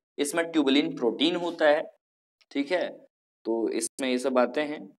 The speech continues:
और कुछ मैं आपको बताऊं तो इसमें हब होता है, स्पोक्स इसमें प्रेजेंट होते हैं।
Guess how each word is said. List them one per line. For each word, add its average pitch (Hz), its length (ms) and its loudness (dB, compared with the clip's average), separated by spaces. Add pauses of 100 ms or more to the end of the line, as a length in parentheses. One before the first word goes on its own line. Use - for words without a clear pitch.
(420)
और 135 220 8
कुछ 147 200 -2
मैं 156 100 2
आपको 147 240 2
बताऊं 143 260 2
तो 147 80 -4
इसमें 143 220 -4
हब 143 260 6
होता 143 300 2
है, 131 380 0
स्पोक्स 151 460 2
इसमें 143 260 -6
प्रेजेंट 135 420 -2
होते 117 240 -8
हैं। 101 60 -12